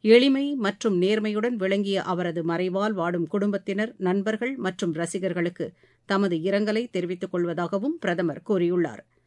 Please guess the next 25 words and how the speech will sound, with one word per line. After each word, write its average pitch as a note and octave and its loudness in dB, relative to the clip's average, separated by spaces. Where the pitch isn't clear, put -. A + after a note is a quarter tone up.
மேலும் C#4+ 4
பல்வேறு C#4+ 2
திரையுலக B3 0
பிரமுகர்களும் F#3+ 0
தர்மேந்திராவின் G#3 2
மறைவுக்கு F3 -2
இரங்கல் G3+ 0
தெரிவித்துள்ளனர். E3 -2
இதனிடையே G#3 4
தர்மேந்திராவின் G3 0
இறுதிச் F#3+ -2
சடங்குகள் F3 0
மும்பையில் A3 0
இன்று F3 0
மாலை F3 0
நடைபெற்றது. D#3+ -4
தர்மேந்திராவின் C4+ 4
மனைவி G#3 0
திருமதி F#3+ 0
ஹேமமாலினி, F3+ 0
மகள் F#3+ 0
மற்றும் F#3 -2
மகன்கள் E3+ -2
உள்ளிட்ட G3 -2
உறவினர்கள் F3 -2